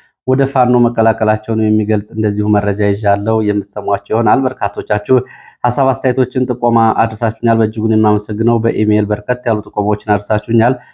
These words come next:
የንጋት ኮርፖሬሽን የሚባለው የአማራ፣ እ፣ የድሮ ጥረትን በተመለከተ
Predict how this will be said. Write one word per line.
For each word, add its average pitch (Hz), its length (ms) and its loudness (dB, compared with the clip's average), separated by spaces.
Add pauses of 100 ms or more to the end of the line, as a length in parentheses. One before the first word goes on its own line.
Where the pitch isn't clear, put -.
(280)
የንጋት 123 640 2
ኮርፖሬሽን 120 500 -2
የሚባለው 110 480 2 (380)
የአማራ፣ 107 640 2 (340)
እ፣ 107 60 -4 (260)
የድሮ 107 280 -2 (120)
ጥረትን 104 400 -2
በተመለከተ 104 600 -4